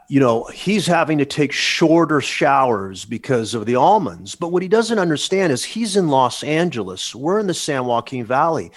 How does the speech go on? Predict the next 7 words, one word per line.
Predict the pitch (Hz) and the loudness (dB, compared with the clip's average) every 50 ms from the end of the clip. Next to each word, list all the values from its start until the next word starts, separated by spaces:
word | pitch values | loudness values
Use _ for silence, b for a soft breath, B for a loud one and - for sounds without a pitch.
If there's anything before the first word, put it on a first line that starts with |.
| B B B B B B | B B B B B B
We | 147 190 196 | -4 -2 0
have | 196 208 202 165 180 | 2 2 2 4 4
our | 156 131 127 - | 4 4 4 2
own | 151 151 160 170 165 131 | 2 2 2 2 2 0
backyard | 107 139 139 143 147 - - 165 143 135 135 127 120 | 0 0 0 0 0 -2 0 2 4 4 4 2 0
rivers | 120 127 156 185 185 202 160 113 98 - | -2 0 0 0 0 0 -4 -4 -6 -8
here. | - - 117 104 92 87 76 76 - | -8 -6 -4 -4 -4 -6 -8 -12 -18